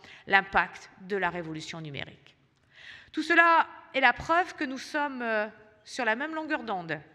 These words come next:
Ce qui me réconforte, bien sûr, comme l'ensemble de mon équipe qui travaille, euh, depuis de nombreux mois, mais qui, euh, réconforte aussi l'ensemble de l'action qui est menée, euh, euh, dans le cadre de, des missions qui nous ont été confiées par, euh,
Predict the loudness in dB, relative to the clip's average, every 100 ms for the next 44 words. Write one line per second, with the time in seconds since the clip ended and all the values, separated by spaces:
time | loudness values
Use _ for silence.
0 | _ _ -20 -20 -20 -12 -10 -6 -2 0
1 | 0 -2 -6 -4 -6 -6 -4 -6 -2 -2
2 | -2 -4 -2 -2 -2 -6 -10 -18 -16 -14
3 | -12 -12 -10 -10 -8 -10 -4 -6 -6 -12
4 | -8 0 0 0 -4 -6 -16 -16 -14 -12
5 | -10 -6 -6 -6 -10 -10 -10 -8 -8 -6
6 | -2 0 0 -2 -16 -16 -4 -4 -4 -4
7 | -2 2 2 2 -2 -16 -10 0 0 0
8 | -6 0 0 0 -4 -6 -4 -4 -4 -2
9 | -2 -4 -6 -6 -4 -4 -6 -10 -20 _
10 | -2 2 2 0 -4 -8 -8 -8 -10 -10
11 | -8 -8 -6 -6 -8 -12 -20 -20 -14 -6
12 | -6 -6 -8 -10 -4 0 0 -2 -6 -6
13 | -4 -6 -6 -8 -8 -10 -10 -10 -12 -10
14 | -8 -8 -10 -14 -16 -8 -6 -6 -10 -6
15 | -2 -2 -4 -6